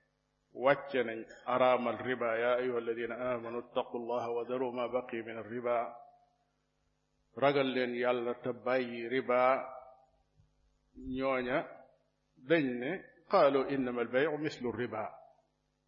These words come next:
Yàlla ne, "وأحل الله البيع وحرم الربا." Ñooñu dañoo jël ay misaal, wax ne njaay kat moog riba daanaka ñoo yam rek, benn la.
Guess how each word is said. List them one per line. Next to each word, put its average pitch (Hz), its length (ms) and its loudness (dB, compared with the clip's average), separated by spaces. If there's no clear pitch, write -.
Yàlla 120 280 0
ne, 117 80 -6
"وأحل 117 460 -2
الله 110 300 -4
البيع 113 260 -4
وحرم 107 480 -8
الربا." 87 500 -18
Ñooñu 113 280 -8
dañoo 120 300 -8
jël 127 240 -4
ay 113 100 -10
misaal, 107 420 -6
wax 110 200 -2
ne 117 60 -10
njaay 117 400 0
kat - 140 -4
moog 120 260 -4
riba 107 300 -6
daanaka 113 420 -4
ñoo 120 180 -6
yam 110 200 -4
rek, 110 240 -8
benn 131 160 0
la. 90 100 -12